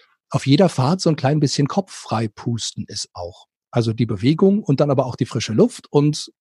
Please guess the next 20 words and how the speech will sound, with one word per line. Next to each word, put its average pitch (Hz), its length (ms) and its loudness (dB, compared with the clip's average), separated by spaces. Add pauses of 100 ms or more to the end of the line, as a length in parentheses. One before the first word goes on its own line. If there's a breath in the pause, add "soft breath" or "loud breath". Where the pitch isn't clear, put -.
einfach - 320 0
gucken, 151 340 0
Mensch, 147 300 0 (220)
das - 160 -12
habe 104 100 -8
ich - 80 -8
ja 117 60 2
so 104 140 0
noch 139 160 2
nie 240 160 4
gesehen. 101 280 -4
Das - 140 -8
ist 175 120 -2
ja 185 80 -4
toll. - 380 -6 (720 loud breath)
Und 139 100 2
das 143 140 0
genieße 170 340 4
ich - 100 0
sehr 107 260 -4